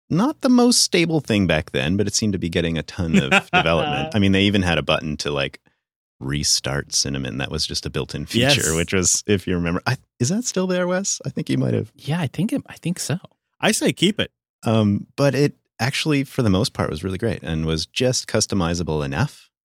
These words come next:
Speaker 1: Uh, and so, yeah, it was a great experience.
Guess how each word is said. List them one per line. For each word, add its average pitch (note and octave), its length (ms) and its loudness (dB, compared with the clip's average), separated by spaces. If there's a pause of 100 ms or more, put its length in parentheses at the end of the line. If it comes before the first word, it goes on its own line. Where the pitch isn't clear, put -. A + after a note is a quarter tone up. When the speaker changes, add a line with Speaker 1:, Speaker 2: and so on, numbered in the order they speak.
Speaker 1:
Uh, - 540 -4 (320)
and E2 360 -2
so, E2 500 -2 (180)
yeah, C#3 200 -4 (440)
it B2+ 40 -6
was C3 100 -4
a G#2+ 40 -4
great E2+ 220 -2
experience. - 540 -6